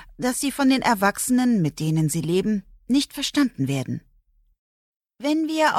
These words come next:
auf die Geschichte mit unseren eigenen Kindern zurückschauen,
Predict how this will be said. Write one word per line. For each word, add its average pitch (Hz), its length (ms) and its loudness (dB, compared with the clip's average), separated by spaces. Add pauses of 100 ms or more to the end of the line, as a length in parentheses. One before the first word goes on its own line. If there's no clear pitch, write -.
auf - 140 -6
die 269 140 -8
Geschichte 247 720 -2
mit 190 240 -2
unseren 165 440 0
eigenen 170 580 0
Kindern 147 420 0
zurückschauen, 156 760 2